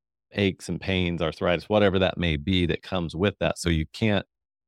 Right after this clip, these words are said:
for, for the most part, you, you can't really detach the physical trauma from the mental trauma, right? The trauma is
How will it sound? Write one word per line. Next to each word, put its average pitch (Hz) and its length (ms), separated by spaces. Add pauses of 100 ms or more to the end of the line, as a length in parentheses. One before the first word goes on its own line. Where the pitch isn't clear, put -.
(100)
for, - 180
for 117 120
the 101 80
most 147 260
part, 95 260
you, 95 160
you 90 160
can't 107 260
really 90 200
detach - 880 (400)
the 85 160
physical 117 420
trauma 87 380
from 87 280
the 78 80
mental 85 600
trauma, 76 420
right? 82 320
The - 60
trauma 92 400
is - 320